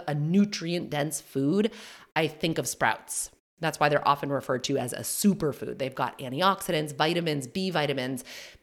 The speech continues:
vitamin C, minerals like zinc, calcium, manganese, copper. They are, like, little, uh, little powerhouses of nutrition. And they just, I don't know, they just put a little pep in my step. I love making, remember, um,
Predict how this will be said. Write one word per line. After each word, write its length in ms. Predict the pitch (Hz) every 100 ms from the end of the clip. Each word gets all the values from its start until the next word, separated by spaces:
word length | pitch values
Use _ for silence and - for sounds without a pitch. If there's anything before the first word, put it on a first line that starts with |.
| -
vitamin 320 | 170 185 170
C, 320 | 170 214 185
minerals 800 | 156 175 196 170 147 131 127 120
like 220 | 120 120
zinc, 360 | 151 214 180 -
calcium, 540 | - 196 175 143 127
manganese, 480 | 151 208 202 143 120
copper. 420 | - 180 175 147
They 180 | 143 151
are, 140 | 160 143
like, 200 | 139 -
little, 680 | 156 175 175 165 156 160 156 - - - -
uh, 440 | 147 135 117 90 180
little 280 | 214 202
powerhouses 1080 | - - 170 160 147 - 139 131 - 123 120 -
of 360 | 143 139 127 127 -
nutrition. 580 | 143 - 131 - - -
And 140 | 185 190
they 100 | 202
just, 380 | 208 247 - - _
I 60 | -
don't 100 | 381
know, 100 | 269
they 100 | 143
just 160 | - -
put 100 | -
a 80 |
little 220 | 403 349 -
pep 300 | - 160 147
in 60 |
my 100 | 127
step. 320 | 120 - 117 - - -
I 100 | 190
love 240 | 196 214
making, 380 | 185 208 208 196
remember, 440 | 214 262 330 294 -
um, 340 | 180 185 175